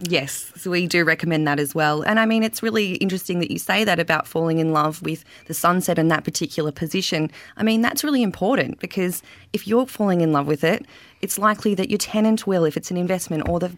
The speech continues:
future person who's going to fall in love with it and, and pay premium, uh, when they go,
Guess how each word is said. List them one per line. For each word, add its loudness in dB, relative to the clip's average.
future -2
person 0
who's -2
going 0
to -8
fall -2
in 2
love 2
with -2
it -4
and, 2
and 0
pay 0
premium, 0
uh, -6
when -2
they 2
go, 0